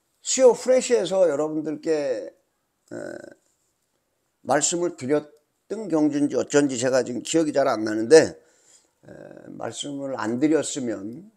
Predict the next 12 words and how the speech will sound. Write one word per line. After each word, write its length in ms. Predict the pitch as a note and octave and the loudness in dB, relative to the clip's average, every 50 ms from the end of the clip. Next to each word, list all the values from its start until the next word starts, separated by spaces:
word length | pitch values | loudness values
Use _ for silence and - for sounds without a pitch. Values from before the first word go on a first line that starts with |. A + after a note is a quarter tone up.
| _ _ - | _ _ -16
요거 220 | B2 B2 C3 B2+ | -12 -10 -8 -8
이 280 | A#2+ A#2 C3+ D#3 E3+ F3 | -8 -8 -8 -8 -8 2
번 180 | E3+ F3 E3 D#3+ D#3 D3+ | 4 4 4 6 4 -2
마 260 | C#3+ C3+ B2 - - _ _ _ _ _ _ _ _ _ _ _ _ _ _ _ _ _ _ - | -2 -6 -8 -12 -16 _ _ _ _ _ _ _ _ _ _ _ _ _ _ _ _ _ _ -12
백 220 | D3 D3 - - | -12 -12 -8 0
점 220 | A3+ A3 G3+ G3+ F#3 | 0 0 0 2 2
여왕, 580 | E3+ D3+ B2+ A2 G#2 G#2+ B2+ E3+ G3+ A3 _ _ _ _ - | 4 4 4 2 2 -2 -6 -8 -10 -14 _ _ _ _ -18
에, 60 | - A1+ - - - - - - - | -18 -16 -16 -18 -20 -20 -20 -16 -12
요거 320 | G#2+ A2 A2+ A2 G2+ - - | -8 -6 -6 -6 -8 -8 -8
꼭 300 | - C#3 B2+ - - - | -8 -8 -8 -8 -10 -16
챙겨 320 | - - F3 F3+ D#3+ C#3 | -12 -12 -8 -6 -6 -6
가십시오. 760 | - A#2 A#2+ A#2+ - - - G#2 F2+ G2 C3 E3+ G3 A#3+ - | -4 -6 -8 -8 -10 -10 -10 -8 -6 -4 -4 -4 -6 -6 -12